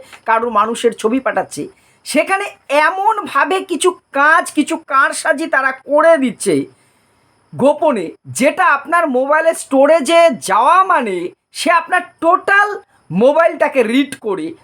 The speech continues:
পাঠিয়ে দিচ্ছে। সে হ্যাকাররা দূরে বসেই সব তথ্য পেয়ে যাচ্ছে। অবাক হচ্ছেন, কিন্তু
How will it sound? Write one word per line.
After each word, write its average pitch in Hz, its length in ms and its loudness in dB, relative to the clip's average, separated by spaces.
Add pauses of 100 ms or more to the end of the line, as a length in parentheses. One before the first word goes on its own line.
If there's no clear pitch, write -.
(140)
পাঠিয়ে 254 440 0
দিচ্ছে। 175 440 -2
সে 202 220 4
হ্যাকাররা 285 480 0
দূরে 202 320 0
বসেই 180 440 -4 (260)
সব 311 260 -2 (200)
তথ্য 185 280 -10 (120)
পেয়ে 143 160 -2
যাচ্ছে। 123 280 -8 (100)
অবাক 233 380 -2
হচ্ছেন, 220 280 -4
কিন্তু 202 300 -10